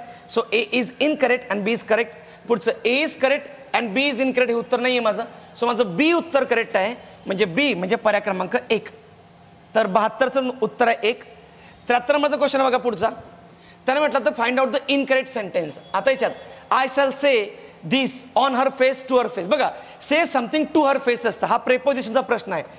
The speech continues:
हा preposition प्रश्न आहे, पण हा प्रश्न थोडा difficult आहे. ज्याला माहिती आहे say something on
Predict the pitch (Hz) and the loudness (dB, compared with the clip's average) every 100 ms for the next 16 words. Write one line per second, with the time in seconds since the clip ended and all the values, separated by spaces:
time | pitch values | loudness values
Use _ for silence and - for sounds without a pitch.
0 | - - 202 220 247 247 247 262 262 254 | -20 -4 0 2 2 2 2 2 0 0
1 | 277 269 240 233 247 254 240 247 262 269 | 0 2 0 0 -2 -2 2 4 4 4
2 | 220 220 262 240 202 - - - - 233 | 0 -2 -2 0 -2 -4 -12 -20 -2 2
3 | 262 277 240 269 254 254 247 240 214 254 | 2 0 -2 0 0 2 0 -2 -2 -2
4 | 254 233 294 | 0 2 2